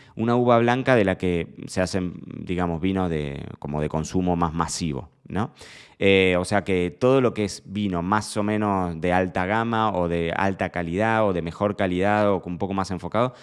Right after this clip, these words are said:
se hace todo con variedad de uva autóctona, que es un tema porque, ¿no? En ese lugar seguramente habría una riqueza espectacular de, de variedades autóctonas, que es probable que eso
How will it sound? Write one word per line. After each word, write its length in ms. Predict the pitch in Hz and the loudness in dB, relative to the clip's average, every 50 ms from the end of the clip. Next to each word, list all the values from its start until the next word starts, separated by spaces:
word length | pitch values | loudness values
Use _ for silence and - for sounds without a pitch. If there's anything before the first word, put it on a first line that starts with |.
| - - - | -20 -20 -10
se 100 | - - | -6 -4
hace 160 | 107 98 107 | -4 -2 -2
todo 180 | 98 87 110 107 | 0 2 2 2
con 140 | 92 95 90 | 2 2 2
variedad 300 | 87 82 82 87 90 92 | 2 2 4 4 4 4
de 60 | 92 | 4
uva 120 | 90 87 | 2 2
autóctona, 560 | 85 80 80 - 90 76 - - 69 64 69 - - - - - - _ _ _ | 0 0 -2 -2 -4 -4 -4 -6 -12 -12 -12 -14 -20 -20 -20 -20 -20 _ _ _
que 520 | - - 90 87 87 85 82 78 73 - - _ _ _ | -6 -4 -2 0 0 0 0 -2 -4 -8 -12 _ _ _
es 200 | - 85 85 - | -6 -6 -4 -4
un 120 | 101 95 | -4 -2
tema 300 | 87 117 120 120 117 101 | -2 0 0 0 0 -2
porque, 320 | - 82 78 76 - 78 76 | -4 -6 -8 -6 -6 -6 -4
¿no? 220 | 80 90 98 101 | -2 -2 -2 -2
En 120 | 95 87 90 | -2 -2 -4
ese 200 | 87 - - 87 | -4 -4 -4 -4
lugar 320 | 85 82 82 90 98 98 | -2 -2 -2 -2 -2 -2
seguramente 580 | 95 90 80 82 85 85 82 87 90 92 92 85 | -4 -6 -6 -6 -6 -6 -6 -6 -6 -4 -2 -2
habría 240 | 80 78 82 85 | -2 -2 -4 -4
una 180 | 87 87 82 80 | -4 -4 -6 -6
riqueza 460 | 76 78 78 73 - - 87 - 92 | -6 -8 -10 -8 -8 -8 -8 -6 -8
espectacular 720 | 80 - - 76 71 - - 71 - 73 78 85 87 87 78 | -8 -8 -8 -10 -10 -8 -10 -10 -8 -4 -2 0 0 0 -2
de, 240 | 76 76 76 76 | -4 -6 -6 -6
de 480 | - - 80 78 71 71 73 73 76 73 | -8 -8 -8 -6 -6 -6 -8 -10 -10 -12
variedades 520 | 71 - - 80 76 76 78 82 87 87 82 | -12 -8 -6 -6 -4 -2 0 0 0 0 0
autóctonas, 500 | 78 78 76 - 110 107 101 107 87 76 | -2 -4 -4 -6 -6 -4 -4 -6 -6 -6
que 80 | - | -8
es 60 | 80 - | -10 -6
probable 340 | - 78 80 85 95 95 | -4 -2 0 0 0 -2
que 120 | - 80 78 | -4 -6 -8
eso 260 | 69 - 85 78 | -8 -8 -8 -10